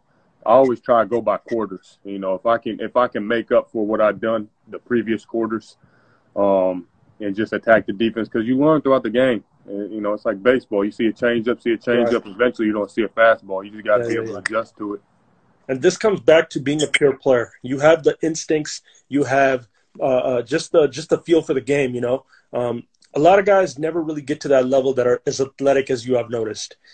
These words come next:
Speaker 2: You know, there's freak athletes that just remain freak athletes, and that basketball side of things is kind of, you know, it, it, it's not, they're never able to pick that up. Have you noticed that?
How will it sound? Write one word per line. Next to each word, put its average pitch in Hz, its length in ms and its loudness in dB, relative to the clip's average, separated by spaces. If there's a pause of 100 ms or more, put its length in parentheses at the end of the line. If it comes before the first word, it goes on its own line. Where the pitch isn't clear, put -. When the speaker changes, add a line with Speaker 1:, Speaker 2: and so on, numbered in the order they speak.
(220)
Speaker 2:
You 143 80 -2
know, 139 140 4
there's 143 180 2
freak 185 340 -2
athletes 175 580 2
that 131 460 0
just 123 220 -10
remain 139 380 0
freak 139 300 -8
athletes, 135 420 -2
and 127 140 -4
that 135 200 0
basketball 139 440 2
side 135 240 2
of - 80 -6
things 131 220 -6
is 117 100 -16
kind 135 200 -4
of, 117 160 -4 (520)
you 170 100 -2
know, 139 200 4
it, 147 200 0
it, 156 180 -4
it's 156 220 -6
not, 147 340 2
they're 147 120 2
never 156 200 2
able 156 160 0
to 143 60 -4
pick 151 220 -12
that 127 160 2
up. 123 180 0
Have 131 100 -8
you 147 80 -6
noticed 156 300 0
that? 180 180 -2